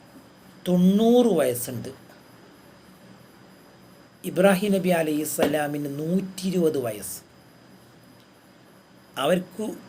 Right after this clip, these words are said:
ഉണ്ടായ, സാറാ ബീവിയിൽ ഉണ്ടായ, ഉണ്ടായ ഒരു സന്താനമാണ്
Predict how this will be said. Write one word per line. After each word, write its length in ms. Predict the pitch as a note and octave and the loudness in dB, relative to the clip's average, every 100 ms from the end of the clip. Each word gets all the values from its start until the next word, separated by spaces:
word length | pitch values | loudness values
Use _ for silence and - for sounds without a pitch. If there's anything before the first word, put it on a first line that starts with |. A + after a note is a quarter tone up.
| - - D#3+ | -20 -8 -4
ഉണ്ടായ, 440 | E3 F#3 F#3 F#3 F3+ F#3 - | 2 4 6 4 2 0 -6
സാറാ 360 | D3+ D#3 F3+ G3+ G#3 | -4 0 0 0 0
ബീവിയിൽ 280 | G#3+ G3+ G3 F3 | 0 0 0 0
ഉണ്ടായ, 240 | D#3 D#3+ F3 D#3 | 0 -2 -4 -6
ഉണ്ടായ 300 | D3 E3+ E3 D#3 | 0 2 2 0
ഒരു 100 | D3 | -4
സന്താനമാണ് 720 | B2 B2 D3+ D#3+ D3 C3+ B2+ | -8 -4 -4 -2 -4 -6 -8